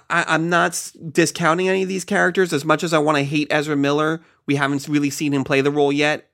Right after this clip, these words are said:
And, I mean, I love Grant Gustin, I love the Flash T V show, but I'm willing to give him a shot. But,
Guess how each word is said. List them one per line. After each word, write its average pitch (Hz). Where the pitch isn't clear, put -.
And, 123
I 135
mean, 127
I 120
love 131
Grant 131
Gustin, 131
I 117
love 120
the 120
Flash 117
T 127
V 120
show, 120
but 113
I'm 120
willing 170
to 202
give 208
him 202
a -
shot. 226
But, 139